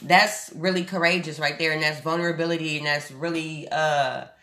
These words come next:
important on the journey of, you know, spirituality and not your ego. When you allow yourself to just be really transparent and open. And I'm not saying to do it with the world. No, no, this is me on my podcast.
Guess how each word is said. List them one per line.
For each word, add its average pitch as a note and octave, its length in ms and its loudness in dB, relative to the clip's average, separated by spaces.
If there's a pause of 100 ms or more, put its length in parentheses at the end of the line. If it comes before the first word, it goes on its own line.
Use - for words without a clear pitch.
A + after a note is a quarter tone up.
(320)
important D#3+ 600 0
on D#3 200 0
the D3+ 80 -4
journey D3+ 420 -2
of, C#3 280 0
you E3+ 80 -6
know, D3+ 180 0
spirituality D3 960 0 (800)
and D3+ 120 -2
not D#3+ 260 6
your B2 100 -6
ego. C3+ 520 -6 (360)
When D#3 140 -4
you D#3 120 0
allow D3 280 2
yourself C#3 460 -6
to C#3 80 -16
just C#3 300 -12
be C#3 240 -6
really C#3 260 -8
transparent C#3 580 -4
and - 80 -4
open. C#3 300 -4 (300)
And A3+ 100 4
I'm C#4 120 6
not C4 160 4
saying A3+ 200 0
to G3 80 -2
do G#3 140 -2
it F#3+ 60 -2
with F3+ 140 -2
the D#3 80 -6
world. F#3 440 2
No, G3+ 320 -4
no, E3+ 260 -4
this F3+ 240 -6
is D#3 80 -10
me F#3 160 0
on E3 120 0
my D#3 120 0
podcast. D3+ 580 -4